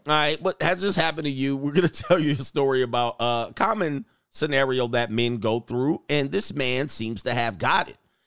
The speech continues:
His name is Graybeard Actual, and he seems to have it down pat, patterns of human behavior, which the human behavior in dating consists of this. We'll let it, we're gonna let it breathe, and we'll come back to break it down.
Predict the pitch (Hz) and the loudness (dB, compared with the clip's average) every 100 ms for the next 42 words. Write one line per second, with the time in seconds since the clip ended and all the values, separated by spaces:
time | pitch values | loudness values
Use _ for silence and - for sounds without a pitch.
0 | - 139 131 135 131 107 87 127 139 123 | -10 -6 -2 -2 -2 -6 -2 0 0 0
1 | 127 139 131 - 147 170 - 107 - - | 0 0 0 -2 -2 -2 -4 -6 -10 -18
2 | _ _ _ _ _ 151 147 139 160 208 | _ _ _ _ _ 0 0 0 -2 -4
3 | - 196 208 - 151 131 139 127 110 131 | -2 -2 -2 0 0 0 -2 -4 -4 -2
4 | 135 - 110 117 - _ _ - 135 123 | -2 -2 -2 -2 -4 _ _ 0 2 4
5 | 127 120 131 - 110 117 147 151 175 139 | 2 2 0 4 4 4 2 4 4 2
6 | 80 69 _ _ _ _ - 147 151 160 | -6 -16 _ _ _ _ -4 -2 0 0
7 | 202 208 175 165 165 131 127 120 - 117 | 2 4 4 4 2 2 0 0 0 0
8 | 98 85 127 165 110 101 104 127 _ _ | -2 -2 0 2 2 2 0 -4 _ _
9 | _ _ _ _ _ _ - 202 220 208 | _ _ _ _ _ _ 0 2 2 2
10 | 180 131 107 156 180 180 196 185 - 135 | 2 2 4 4 6 6 4 2 2 2
11 | 147 151 139 143 185 180 175 160 151 151 | 4 4 4 4 4 4 4 4 2 2
12 | 139 120 120 139 139 143 147 151 147 151 | 0 0 -2 0 0 0 2 2 4 4
13 | 127 107 117 | 4 4 0